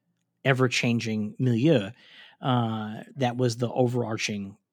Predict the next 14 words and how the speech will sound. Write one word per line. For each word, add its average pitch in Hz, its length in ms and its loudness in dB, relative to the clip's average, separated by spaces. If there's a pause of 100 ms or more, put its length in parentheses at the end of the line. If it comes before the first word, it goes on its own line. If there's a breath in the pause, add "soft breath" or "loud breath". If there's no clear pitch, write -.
(140)
thematic 113 560 -2
or 107 60 -4
larger 113 340 -4
concern 113 320 -4
of 107 80 -6
the 101 40 -8
season, 151 540 2 (320 loud breath)
but 135 100 2
there 143 100 8
were 143 60 4
individual 135 440 4
stories 117 320 0
within 113 220 0
that. 90 200 -8